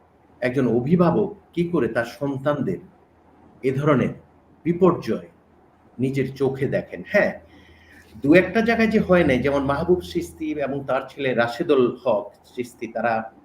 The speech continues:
একশো ষাট কোটি লোপাট করার দায়ে বারো বছর তাদের কারাদণ্ড হয়েছে। দু একটা বিচ্ছিন্ন ঘটনা আসলে এই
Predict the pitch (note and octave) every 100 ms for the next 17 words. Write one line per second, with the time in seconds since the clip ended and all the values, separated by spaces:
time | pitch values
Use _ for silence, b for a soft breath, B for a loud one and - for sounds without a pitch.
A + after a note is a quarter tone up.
0 | _ B2 B2 C3 - B2 A#2+ - B2 B2
1 | A#2 G#2+ A#2+ B2 - A2+ A2 - G2+ G2
2 | F#2 - - - _ _ - G#2+ G#2 G#2
3 | - - G2+ G2 - G2+ F#2+ F#2+ E2+ F2
4 | - E2+ - - B3 B3+ - B3 F#3+ F#3
5 | - G3+ G3 G3 C3+ E3+ D3 G#2 G2+ -
6 | A#2+ A#2+ - b b b b b D3+ C#3